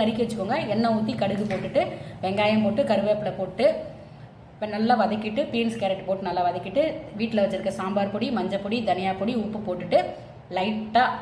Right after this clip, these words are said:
கால் டம்ளர்ல இருந்து அரை டம்ளர் தண்ணி ஊத்தி நல்லா கிளறி கிளறி விட்டு மூடி வச்சிட்டிங்கன்னா பீன்ஸ் கேரட் பொரியல் ரெடி ஆயிடும். வேக வச்சு அந்த தண்ணி இருத்து பண்ணாதீங்க, சத்துக்கள் எல்லாம் வெளியேறிடும். நீங்க இதுலயும் வந்து தேங்காய் துருவல் போட்டுக்கலாம். சரிங்களா? வேணும்னா போட்டுக்கலாம்.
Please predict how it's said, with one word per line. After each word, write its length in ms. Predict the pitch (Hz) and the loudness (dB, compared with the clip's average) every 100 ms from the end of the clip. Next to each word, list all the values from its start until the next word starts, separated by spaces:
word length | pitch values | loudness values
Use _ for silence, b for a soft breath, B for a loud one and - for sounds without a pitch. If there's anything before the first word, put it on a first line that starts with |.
| - 196 | -4 0
கால் 320 | 185 202 214 208 | 2 2 0 0
டம்ளர்ல 380 | 196 226 214 | 2 2 2
இருந்து 180 | 208 226 277 185 | 0 0 0 0
அரை 120 | 175 175 | -2 -2
டம்ளர் 280 | 175 202 - | -2 -2 -2
தண்ணி 220 | 165 170 170 - B B B B - - | -6 -6 -10 -12 B B B B -12 -2
ஊத்தி 220 | 220 220 302 - 190 | 0 2 -2 -2 -2
நல்லா 180 | 190 208 | 0 2
கிளறி 240 | 190 208 214 | 2 2 2
கிளறி 200 | 185 208 214 | 2 2 2
விட்டு 200 | 214 196 | 0 -2
மூடி 180 | 185 185 170 | -4 -4 -4
வச்சிட்டிங்கன்னா 480 | - 180 175 175 302 - | -6 -6 -4 -4 -4 -4
பீன்ஸ் 260 | 214 214 214 | 0 2 4
கேரட் 240 | 185 165 170 | 0 0 -4
பொரியல் 240 | 170 185 | -4 -4
ரெடி 140 | 165 165 160 | -4 -2 0
ஆயிடும். 280 | 165 311 359 B B B 190 | 2 2 0 B B B 2
வேக 160 | 226 226 220 | 4 4 0
வச்சு 160 | 214 269 | 0 -2
அந்த 120 | 220 170 | 0 0
தண்ணி 200 | 202 240 208 | 2 2 0
இருத்து 200 | 190 233 185 | -2 -4 -4
பண்ணாதீங்க, 380 | 170 175 175 294 - | -2 -4 0 0 2
சத்துக்கள் 380 | 202 190 190 170 | 0 -2 -4 -2
எல்லாம் 180 | 175 180 | -2 -2
வெளியேறிடும். 440 | 160 143 151 151 - B B B | -2 -4 -4 -6 -10 B B B
நீங்க 160 | 254 254 240 | -2 2 2
இதுலயும் 300 | 277 294 262 | 2 2 4
வந்து 160 | 220 320 - | 4 4 2
தேங்காய் 260 | 220 208 190 | 2 2 0
துருவல் 300 | 180 175 170 | 0 -4 -2
போட்டுக்கலாம். 400 | 170 170 151 - - - | -4 -2 -4 -6 -12 -8
சரிங்களா? 320 | 202 202 220 220 202 | -4 0 2 2 4
வேணும்னா 360 | 233 262 311 392 | 2 2 0 0
போட்டுக்கலாம். 420 | - 185 160 147 | 0 -2 -4 -4